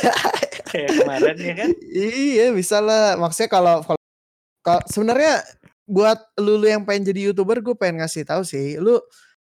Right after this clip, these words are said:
Speaker 2: untuk jadi YouTuber minimal lu punya sepuluh ribu subscribers loyal dan views lu minimal per video sepuluh ribu. Dan lu upload setiap hari, lu udah bisa hidup di YouTube, cuy. Sumpah.
Speaker 1: Itu dalam waktu setahun nggak sih, kalau nggak salah ya?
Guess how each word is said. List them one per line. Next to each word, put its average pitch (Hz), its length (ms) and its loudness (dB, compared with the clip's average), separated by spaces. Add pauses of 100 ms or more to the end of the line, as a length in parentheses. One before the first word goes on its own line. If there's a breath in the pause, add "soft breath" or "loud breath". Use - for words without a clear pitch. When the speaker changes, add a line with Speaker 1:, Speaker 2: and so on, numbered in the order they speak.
Speaker 2:
untuk 180 400 -4
jadi 165 240 -2 (160)
YouTuber 180 480 -2
minimal 185 400 -4
lu 226 140 -2
punya 160 500 -4 (400)
sepuluh 185 560 0
ribu 175 320 0
subscribers 165 800 -2
loyal 147 640 -2 (160)
dan 151 240 -4
views 160 400 -6
lu 208 100 2
minimal 180 380 -6
per - 160 -10
video 147 480 -6 (160)
sepuluh - 320 -8
ribu. 147 320 -6 (100)
Dan 147 220 -6
lu 165 80 0
upload 175 260 0
setiap 165 300 -4
hari, 180 160 -2
lu 226 160 0
udah 165 160 -2
bisa 143 240 -6
hidup 165 180 -6
di 151 160 -8
YouTube, 135 220 -16
cuy. 156 240 -20 (400)
Sumpah. 139 400 -18 (1000 soft breath)
Speaker 1:
Itu 202 560 -6
dalam 135 400 -4
waktu 139 300 -12
setahun 147 320 -8
nggak 90 160 -12
sih, - 140 -20 (100)
kalau 107 160 -4
nggak 104 100 -12
salah 117 160 -6
ya? 80 120 -18